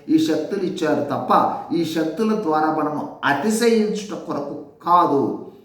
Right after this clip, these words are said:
దైవికమైన జీవితము జీవించుట కొరకే. కాబట్టి అందును బట్టి దేవుడిని స్తుతిస్తూ చిన్న ప్రార్థన చేసుకుని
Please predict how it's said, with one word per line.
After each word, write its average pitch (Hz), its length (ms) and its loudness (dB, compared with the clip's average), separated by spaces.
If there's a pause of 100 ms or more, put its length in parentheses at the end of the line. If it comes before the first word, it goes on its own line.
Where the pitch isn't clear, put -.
(880)
దైవికమైన 185 960 2
జీవితము 170 560 -2
జీవించుట 175 680 0
కొరకే. 143 720 2 (580)
కాబట్టి 139 680 0 (480)
అందును 156 240 0
బట్టి 156 280 4
దేవుడిని 143 520 2
స్తుతిస్తూ 185 680 -4
చిన్న 143 220 -4
ప్రార్థన 120 640 -4
చేసుకుని 110 460 -8